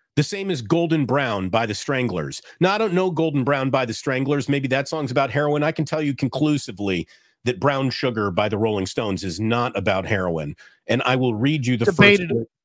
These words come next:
Speaker 2: no, debated on your own terms. I don't, I don't wanna talk
Speaker 1: No,
Speaker 2: about
Speaker 1: li-,
Speaker 2: this.
Speaker 1: li-, listen, listen to this, Larry. "Gold Coast slave ship bound for cotton fields" is the first line of the song. Okay?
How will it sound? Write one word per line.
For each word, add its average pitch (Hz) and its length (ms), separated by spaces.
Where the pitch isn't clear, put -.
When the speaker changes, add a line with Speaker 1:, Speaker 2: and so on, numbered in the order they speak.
Speaker 2:
no, 127 240
debated 170 400
on 131 160
your 117 200
own 110 160
terms. 107 360
I 139 120
don't, 143 160
I 143 80
don't 143 100
wanna 120 200
talk 123 260
Speaker 1:
No, 202 80
Speaker 2:
about 127 140
Speaker 1:
li-, 208 80
Speaker 2:
this. - 100
Speaker 1:
li-, 196 200
listen, 190 360
listen 190 220
to 107 40
this, - 220
Larry. 78 180
"Gold 185 400
Coast 190 380
slave 175 380
ship 117 440
bound 147 440
for 131 140
cotton 127 400
fields" 82 560
is 139 180
the 160 80
first 247 460
line 220 400
of 170 180
the 180 80
song. 117 480
Okay? 175 420